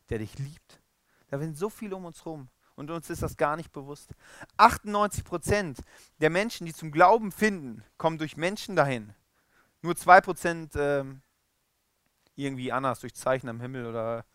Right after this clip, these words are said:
plötzlich im Schlaf oder keine Ahnung, was auch immer. Ein Engel erscheint ihnen oder was auch immer.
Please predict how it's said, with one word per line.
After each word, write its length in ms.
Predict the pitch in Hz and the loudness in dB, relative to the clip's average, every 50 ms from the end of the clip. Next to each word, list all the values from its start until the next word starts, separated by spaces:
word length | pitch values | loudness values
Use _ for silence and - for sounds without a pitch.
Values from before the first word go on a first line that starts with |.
| _ - _ _ _ - | _ -20 _ _ _ -12
plötzlich 440 | - 127 - - 127 123 - - | -12 -12 -10 -10 -12 -12 -10 -12
im 80 | 123 113 | -14 -16
Schlaf 420 | - - - 127 127 127 120 - | -12 -6 -2 0 0 0 0 -2
oder 140 | - 120 110 | -6 -10 -8
keine 240 | - - 127 127 123 | -6 -4 -2 0 0
Ahnung, 240 | 123 131 127 104 - - | 0 0 -2 -4 -8 -10
was 200 | - 127 117 131 | -10 -8 -6 -4
auch 60 | 131 | -4
immer. 260 | 143 147 131 107 113 | -4 -4 -6 -8 -8
Ein 80 | 117 127 | -8 -6
Engel 240 | 131 143 143 131 | -4 -2 -2 0
erscheint 400 | 127 117 110 - - 117 117 113 | 0 -2 -2 -4 -8 -8 -8 -10
ihnen 100 | 120 110 | -12 -10
oder 200 | 110 113 117 110 | -8 -6 -6 -6
was 140 | 127 143 - | -6 -8 -10
auch 80 | - - | -10 -6
immer. 220 | 139 147 135 98 | -4 -4 -4 -4